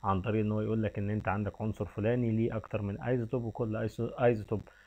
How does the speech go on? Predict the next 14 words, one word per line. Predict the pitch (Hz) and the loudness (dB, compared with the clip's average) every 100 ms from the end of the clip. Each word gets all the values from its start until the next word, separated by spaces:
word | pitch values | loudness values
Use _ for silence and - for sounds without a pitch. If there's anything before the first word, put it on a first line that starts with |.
| - - - | -20 -14 0
ليه | 110 131 131 110 | 4 6 4 2
النسبة | 107 120 107 110 | 2 2 2 2
الموجود | 107 104 101 104 101 101 107 - | 4 4 2 2 0 0 -4 -4
فيها | 120 110 | -2 -2
في | 104 | -2
الطبيعة. | - 107 139 156 160 - - - - | -4 -2 2 4 2 0 -18 -20 -6
ده | 110 131 | 4 6
سؤال | 131 120 120 | 6 2 2
سهل | - 127 117 | 6 8 8
وبسيط | 110 - 127 | 2 2 0
جدا | 113 117 117 101 | 2 2 2 2
تقدر | 123 110 107 | 2 4 4
تحسب | - 107 - 92 - | 4 -2 -4 -8 2
فيه، | 151 | 2